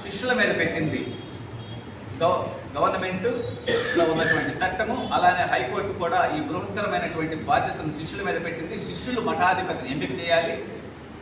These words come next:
ఆ ఎంపిక కాబడినటువంటి మఠాధిపతిని ధార్మిక పరిషత్ ఆమోదం చేయాలి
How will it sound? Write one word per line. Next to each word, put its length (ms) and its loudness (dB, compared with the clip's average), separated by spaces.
ఆ 140 8
ఎంపిక 460 2
కాబడినటువంటి 720 2
మఠాధిపతిని 880 2
ధార్మిక 420 0
పరిషత్ 540 -2
ఆమోదం 500 4
చేయాలి 480 2